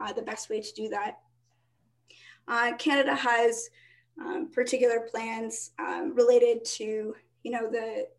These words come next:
site of the Deep Geological Repository. Um, a, a lot goes into, uh, the, yeah, the, the site because of the particular rock.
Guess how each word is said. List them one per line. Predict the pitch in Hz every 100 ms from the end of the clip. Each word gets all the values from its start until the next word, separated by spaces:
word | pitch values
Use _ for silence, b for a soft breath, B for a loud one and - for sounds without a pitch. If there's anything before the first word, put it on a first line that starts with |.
| -
site | - - 240 233 233
of | 233 220
the | 233 226 226 226 -
Deep | 226 214
Geological | 226 226 226 226 - 226
Repository. | 220 - 226 220 - 240 233 233 - -
Um, | 220 214 214 247 _ _ _ _ _ _ -
a, | 208 -
a |
lot | 262 262 254
goes | 240 240
into, | 240 233 - 233 226 220 - b b b
uh, | - 247 226 339 - _ _ _ -
the, | 233 233 226 226 220 - _ _ _ _ _ _ _ _ _ -
yeah, | 240 233 214
the, | 226 214 - -
the | 240
site | 247 269 254 254 254
because | 233 - 233 226
of | 233 220 220 -
the | 220 220
particular | 226 226 233 220 -
rock. | - - - 311